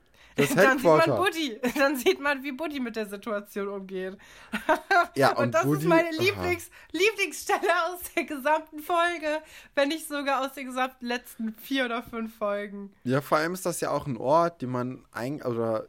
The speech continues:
Speaker 1: ja doch, ein
Speaker 2: Ja, es
Speaker 1: Ort,
Speaker 2: ist ein
Speaker 1: den
Speaker 2: neuer
Speaker 1: man
Speaker 2: Ort.
Speaker 1: selten sieht.
Speaker 2: Ja, bei so einem Zaun ist das nämlich.
Speaker 1: Ja.
Speaker 2: Ähm, die stehen, die, die Boys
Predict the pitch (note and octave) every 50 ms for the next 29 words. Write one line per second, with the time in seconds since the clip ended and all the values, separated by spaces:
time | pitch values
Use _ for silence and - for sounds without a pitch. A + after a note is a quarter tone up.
0 | _ - C3+ C3 D3 D3+ C#3+ - A2 G2 C#4 D#4 G#3 A3 B3+ B3+ - A3+ A3 A3
1 | A#3+ C4 - G3 - - B3+ D#4+ D#4+ B3 G3+ F#3+ - B2 B2 C#3 D#3 D#3 - D#3
2 | D#3 D3 C#3+ D3+ E3+ E3 C#3+ G#2 - - _ _ _ _ _ _ _ - A#3 B3
3 | B3+ C4 B3+ A3+ G3+ - A3 A3 G#3+ A3 G#3+ G3+ G3 - - - D#4 F#4 G4 D#4
4 | A#3 F#3+ F#3+ - - G3 F#3+ F3+ - F#3+ F3 F3 F3 F3 F3 F3 F3+ F3+ - -
5 | _ _ _ _ _ _ - D#3 D3+ C3 C3 C#3 D3+ _ _ - G#3 G3+ G3+ G3+
6 | G3+ G3 G3 G3 G3 G#3 G#3+ - G#3+ G#3+ - - B3+ C4+ D4 D4 C4+ - G#3+ G#3
7 | G#3+ G#3 G3 - G#3+ G3+ F3+ G3+ A3+ A#3 A3+ A3 G#3+ G#3+ A3 B3+ C4+ - -